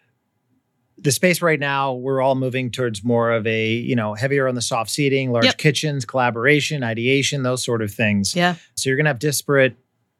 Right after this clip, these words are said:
Speaker 1: generations within that space collaborating some sort. And I'm just wondering how effective that really is when you're talking these multiple generations. 'Cause even when you're talking about lunchtime,
Speaker 2: Yeah.
Speaker 1: right? People
Speaker 2: Yeah.
Speaker 1: are eating at different times. They're eating different things.
Speaker 2: For sure.
Speaker 1: Some people like to have conversations. Other people's don't.
Speaker 2: Yeah.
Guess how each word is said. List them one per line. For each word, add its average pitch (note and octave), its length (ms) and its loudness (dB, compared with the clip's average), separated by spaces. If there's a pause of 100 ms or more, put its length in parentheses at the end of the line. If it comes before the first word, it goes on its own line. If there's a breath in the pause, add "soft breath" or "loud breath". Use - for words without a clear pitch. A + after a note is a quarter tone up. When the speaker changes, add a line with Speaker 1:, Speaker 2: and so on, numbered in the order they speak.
Speaker 1:
generations D3 640 2
within F3 260 0
that C#3+ 180 0
space B2+ 380 -2 (380 loud breath)
collaborating B2+ 680 2
some A2 260 -4
sort. A2 400 0 (480 soft breath)
And B2 240 6
I'm A#2+ 120 0
just B2+ 180 -4
wondering C3 320 0
how A#2+ 160 0
effective B2 400 -2
that A#2+ 180 0
really B2 360 0
is A#2+ 240 0
when A#2 100 0
you're A2+ 80 0
talking A2+ 300 0
these A2 160 -2
multiple A2 260 -2
generations. A2+ 580 -4
'Cause A#2+ 160 -8
even G#3+ 160 4
when F3 100 6
you're B2 100 -2
talking D3 160 -2
about A#2+ 100 0
lunchtime, A2 720 0 (100)
Speaker 2:
Yeah. G3+ 400 2
Speaker 1:
right? B2 300 2
People D#3+ 220 0
Speaker 2:
Yeah. G3+ 100 6
Speaker 1:
are C#3 60 4
eating B2+ 180 0
at A#2 100 -6
different A#2+ 280 -10
times. D#3+ 280 4
They're C3+ 120 -2
eating B2+ 180 -4
different A#2 240 -4
things. D#3+ 240 4
Speaker 2:
For C#4+ 80 2
sure. G4 220 2
Speaker 1:
Some C#3 120 2
people B2+ 280 0
like B2+ 200 0
to C3+ 100 -6
have A#2+ 200 0
conversations. A#2+ 720 -2
Other A#2 160 2
people's G#2+ 340 -2
don't. C3 400 4
Speaker 2:
Yeah. A3+ 280 2